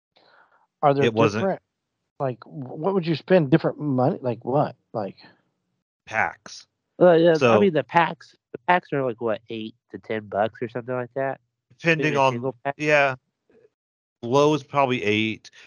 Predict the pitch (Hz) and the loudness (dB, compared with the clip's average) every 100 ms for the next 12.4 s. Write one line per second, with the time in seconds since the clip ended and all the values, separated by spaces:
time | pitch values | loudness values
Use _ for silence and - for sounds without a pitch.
0 | - - 120 135 127 139 131 131 101 113 | -14 -4 0 0 0 0 0 -2 -2 0
1 | 107 107 87 92 95 - 110 - 110 101 | 0 -2 -4 -6 -8 -8 -10 -6 -2 -2
2 | 101 - 92 87 - 101 90 - 95 92 | -2 -8 -6 -6 -4 -4 -4 -8 -6 -4
3 | 92 87 92 87 87 85 87 - _ _ | -4 -6 -8 -8 -8 -8 -10 -14 _ _
4 | _ 220 240 180 - - 135 110 - 220 | _ 0 0 0 -4 -6 -6 -6 -2 0
5 | 202 175 214 175 - - - - - _ | 2 4 2 2 -4 -12 -12 -18 -20 _
6 | - 185 190 170 208 175 185 - 285 226 | 2 2 2 4 4 6 2 4 4 4
7 | 147 127 117 123 151 156 - 202 180 131 | 0 -4 -4 -6 -8 -8 -8 -6 -6 -8
8 | - - 101 120 151 220 _ _ _ _ | -16 -20 -18 -14 -12 -14 _ _ _ _
9 | _ _ _ _ _ - 135 90 90 95 | _ _ _ _ _ 2 2 2 -2 -4
10 | - 135 - 123 113 107 92 87 87 85 | -6 -4 0 2 0 -4 -6 -6 -8 -8
11 | 85 80 82 82 - _ _ _ _ _ | -10 -10 -10 -12 -20 _ _ _ _ _
12 | _ _ - | _ _ -20